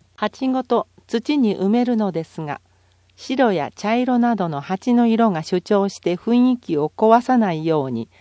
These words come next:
鉢をテープや塗装で黒く着色しています。電飾のポイント。木の枝の広がりを生かすため、電球を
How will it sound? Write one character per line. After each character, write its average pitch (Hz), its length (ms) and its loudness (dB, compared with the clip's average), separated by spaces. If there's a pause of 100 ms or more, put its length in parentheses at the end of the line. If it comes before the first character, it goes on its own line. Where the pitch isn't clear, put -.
(400)
鉢 220 380 -2
を 135 160 -2 (320)
テ 269 180 2
ー 247 60 -2
プ 170 140 -4
や 135 160 -2
塗 190 180 2
装 247 280 6
で 202 140 -2
黒 277 320 2
く 175 140 -4
着 - 280 0
色 247 320 -2
し - 140 -12
て 226 80 -2
い 196 160 2
ま 185 140 -2
す。 - 260 -16 (1300)
電 233 320 4
飾 262 280 0
の 233 140 2
ポ 208 180 0
イ 202 80 0
ン 196 80 -2
ト。 - 280 -6 (880)
木 285 160 0
の 240 260 4
枝 190 240 2
の 220 140 4
広 214 340 2
が 233 100 4
り 214 200 0
を 190 100 2
生 190 100 -4
か 226 140 2
す - 140 -12
た 143 160 -4
め、 135 200 -6 (280)
電 247 280 2
球 240 340 -2
を 214 260 2